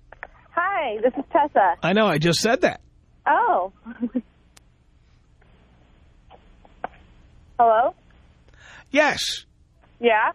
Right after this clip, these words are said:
Speaker 2: You called me.
Speaker 1: This is Tessa. I registered to vote when I, as soon as I could.
Speaker 2: Yes,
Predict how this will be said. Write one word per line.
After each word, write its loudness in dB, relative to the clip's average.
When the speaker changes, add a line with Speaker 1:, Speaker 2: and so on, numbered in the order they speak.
Speaker 2:
You -4
called 0
me. -6
Speaker 1:
This 2
is -8
Tessa. 0
I -2
registered 0
to -6
vote -2
when 2
I, -2
as 0
soon 2
as 2
I 2
could. 0
Speaker 2:
Yes, 0